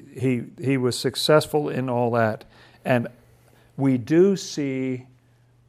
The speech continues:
uh, the Lord sweating blood in the garden of, or great drops as if of blood,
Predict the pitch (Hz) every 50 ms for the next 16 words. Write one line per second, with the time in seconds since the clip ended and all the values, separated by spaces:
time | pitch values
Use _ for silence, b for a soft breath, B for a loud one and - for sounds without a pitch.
0 | _ _ - 127 131 127 127 127 135 131 135 135 131 127 123 - - _ _ _
1 | - - 147 147 143 151 143 131 127 135 139 139 139 135 135 127 123 123 120 139
2 | 135 135 135 135 131 127 120 120 165 131 131 120 117 - 143 131 - - 147 135
3 | 131 135 - - 139 131 135 - - - - 143 127 120 135 135 - - 127 113
4 | 127 139 131 127 123 120 120